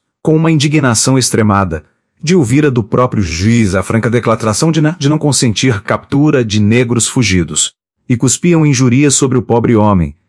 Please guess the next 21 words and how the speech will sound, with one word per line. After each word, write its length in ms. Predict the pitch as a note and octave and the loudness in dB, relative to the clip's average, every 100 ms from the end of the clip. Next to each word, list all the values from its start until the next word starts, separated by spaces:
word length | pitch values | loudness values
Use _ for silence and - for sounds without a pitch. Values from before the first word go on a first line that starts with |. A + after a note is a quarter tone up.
| _ B2 | _ 0
num 160 | A#2+ | 0
extravasamento 800 | B2 - A#2+ B2 G#2+ G2+ A2+ G#2 | 0 0 0 2 2 2 0 0
de 100 | G2 | -2
bilis 360 | F#2 A#2 B2 A2+ | 0 2 2 0
incalculável. 840 | G#2+ A#2 - B2 F#2+ F#2 E2 C#2+ _ _ _ _ _ _ | 0 0 0 2 2 0 -4 -10 _ _ _ _ _ _
Duzentos 640 | B2 A#2+ C#3+ F3 D3 B2 C#3 | -2 0 0 0 -2 -4 -2
e 40 | |
setenta 480 | - A#2 C3+ C#3 D3+ | -2 0 -2 0 0
e 80 | C#3 | 2
dois 320 | A#2 C3+ A#2+ | 2 2 2
A 60 | |
família 400 | A2+ A2 A2 A2+ | 0 0 2 2
Medeiros 580 | G#2+ G2 F#2 B2 A#2+ G#2+ | 2 2 2 0 0 -4
Octávio 480 | B2+ - C3+ D3+ D#3 | -10 -4 -2 2 0
afastou-se, 800 | C#3+ C3 - - A#2+ A#2 - - _ _ - | 0 0 0 2 2 0 -4 -8 _ _ -2
indo 180 | D3 | -2
fumar 440 | D#3 B2+ A#2 C#3 - | 0 0 0 0 -2
perto 320 | C3+ C3+ C#3 | 0 0 -2
de 100 | A#2+ | 0
uma 140 | C3 | 0
janela. 540 | A#2+ A2 E2+ D2+ C#2+ | 2 2 0 -2 -6